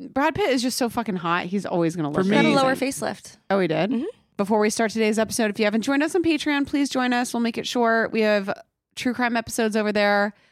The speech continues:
Speaker 1: One every single week. If you're looking for more bonus true crime content, join us. Maybe that's your New Year's resolution, is to listen to more good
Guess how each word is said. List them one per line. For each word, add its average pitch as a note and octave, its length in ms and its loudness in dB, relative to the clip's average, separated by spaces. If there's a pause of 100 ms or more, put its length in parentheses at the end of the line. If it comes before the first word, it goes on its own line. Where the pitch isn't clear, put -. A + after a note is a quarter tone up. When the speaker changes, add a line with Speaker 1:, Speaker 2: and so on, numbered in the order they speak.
(200)
Speaker 1:
One A3 540 2 (120)
every G#3 240 0
single G#3 280 0
week. F#3 420 0
If F3 100 -8
you're F#3 120 -2
looking F#3+ 200 -4
for F3+ 140 -2
more F3 360 0
bonus D#3+ 360 -4
true F3 160 -8
crime D#3+ 440 -8
content, C4+ 500 -2 (580)
join F#4 220 2
us. - 320 -4
Maybe C4 180 0
that's C#4+ 220 -4
your D4 140 4
New C#4 120 6
Year's D4+ 240 4
resolution, C4+ 460 2
is F3+ 320 0
to B3+ 100 -2
listen C4 220 0
to A#3+ 60 4
more A#3 160 2
good A3+ 360 2